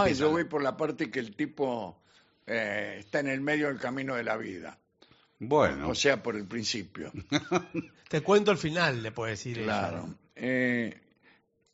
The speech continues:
Speaker 2: ¿no te gusta leer? Salí a caminar, a respirar aire fresco.
Speaker 3: Sí.
Speaker 2: Qué bueno esperar un feriado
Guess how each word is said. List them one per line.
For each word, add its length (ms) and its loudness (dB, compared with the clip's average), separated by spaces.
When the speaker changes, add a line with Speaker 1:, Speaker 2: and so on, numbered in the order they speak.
Speaker 2:
¿no 220 4
te 80 8
gusta 260 8
leer? 400 6
Salí 380 6
a 100 6
caminar, 840 6
a 80 2
respirar 560 6
aire 240 4
fresco. 720 -2
Speaker 3:
Sí. 420 -2
Speaker 2:
Qué 80 8
bueno 300 6
esperar 340 6
un 140 2
feriado 520 6